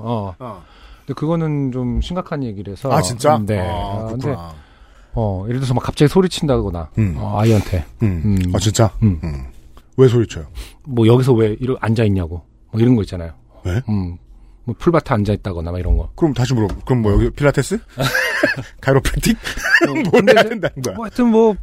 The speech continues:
Speaker 1: 별별 사건이
Speaker 2: 네.
Speaker 1: 다 있어요. 근데 다 이제 내-, 특정 나이대, 특정 젠더이긴 한데.
Speaker 2: 음.
Speaker 1: 그래서 제가 그, 편견을 안 가질 수가 없는 부분이긴 한데
Speaker 2: 음.
Speaker 1: 딱 이 이웃집 아저씨 같은 말투와 그런 사람들이 있어요.
Speaker 2: 음.
Speaker 1: 음. 근데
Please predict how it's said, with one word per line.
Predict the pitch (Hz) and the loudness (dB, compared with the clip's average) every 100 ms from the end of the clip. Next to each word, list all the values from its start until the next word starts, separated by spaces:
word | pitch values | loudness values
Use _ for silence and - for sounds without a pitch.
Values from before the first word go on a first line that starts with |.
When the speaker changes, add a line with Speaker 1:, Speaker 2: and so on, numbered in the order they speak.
| - | 0
Speaker 1:
별별 | 175 226 | 2 4
사건이 | 240 208 | 4 2
Speaker 2:
네. | 233 | 0
Speaker 1:
다 | 160 | -2
있어요. | 165 196 | -2 -4
근데 | 175 - | -4 -8
다 | - 208 214 | -2 2 2
이제 | 185 175 | 2 0
내-, | 151 - | -2 -10
특정 | - - 247 | -8 0 2
나이대, | 202 156 - 156 | 2 2 0 -4
특정 | - - 202 185 175 165 156 131 | -4 -6 -2 0 2 2 2 4
젠더이긴 | 135 135 135 131 120 135 | 4 4 4 4 2 0
한데. | 165 123 98 139 110 | 0 -2 -2 -2 -4
Speaker 2:
음. | 117 71 - - | -4 -8 -12 -10
Speaker 1:
그래서 | 127 139 | -8 -6
제가 | 147 143 | -4 -4
그, | - 135 - - - - - - | -6 -8 -10 -14 -16 -18 -18 -6
편견을 | 165 160 165 | 0 2 4
안 | 110 113 | 4 4
가질 | 143 143 | 2 0
수가 | 147 | 0
없는 | 113 127 | 2 4
부분이긴 | 127 120 123 127 | 2 2 2 2
한데 | 135 120 156 87 127 | 2 2 0 -2 -4
Speaker 2:
음. | 107 | -2
Speaker 1:
딱 | 156 | 0
이 | 123 123 120 | 0 -2 -2
이웃집 | 135 - | -2 -2
아저씨 | 104 113 | -4 -2
같은 | 127 - | -4 -2
말투와 | 101 101 - - 113 | -2 -2 -4 -2 0
그런 | 104 113 107 | 0 -2 -2
사람들이 | 107 127 120 98 | 0 0 0 -4
있어요. | - 92 80 - 71 | -6 -6 -2 -2 -2
Speaker 2:
음. | 85 | -8
Speaker 1:
음. | 82 85 - | -8 -10 -10
근데 | - 160 | -2 -2